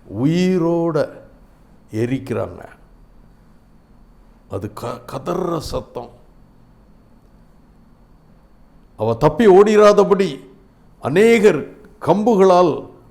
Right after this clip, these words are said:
அப்படியே அழுத்தி பிடிக்கிறாங்க. பலவந்தமா அவளை எரிக்கிறாங்க.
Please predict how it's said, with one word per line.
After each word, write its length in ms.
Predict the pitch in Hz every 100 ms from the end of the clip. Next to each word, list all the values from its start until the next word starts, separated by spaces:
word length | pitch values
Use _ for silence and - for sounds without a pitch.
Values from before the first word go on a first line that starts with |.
| _
அப்படியே 260 | - 135 185
அழுத்தி 400 | 160 202 190 220
பிடிக்கிறாங்க. 680 | 156 180 165 160 123 110 - - _ _ _ _ _ _ _ _ _ _ _ _ _ _ _ - 107
பலவந்தமா 800 | 139 208 214 202 180 175 170 170
அவளை 420 | 156 147 135 120
எரிக்கிறாங்க. 500 | 120 269 127 110 95